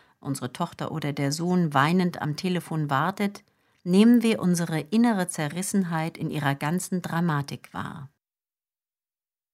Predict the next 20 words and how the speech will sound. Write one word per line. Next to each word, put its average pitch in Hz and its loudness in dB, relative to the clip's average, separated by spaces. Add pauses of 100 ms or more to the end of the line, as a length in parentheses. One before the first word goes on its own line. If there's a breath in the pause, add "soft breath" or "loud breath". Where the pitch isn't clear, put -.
(300)
So 226 4
wie 269 10
mir 247 8
diese 285 4
Umstände 226 6
nur 220 8
allzu 202 2
vertraut 185 0
sind, 185 2 (280 loud breath)
durchleben 208 2
auch - 2
alle 202 4
anderen 143 2
berufstätigen 160 0
Mütter 180 0
solche 185 0
Konflikte 196 0
wieder 202 2
und 185 -2
wieder. - -10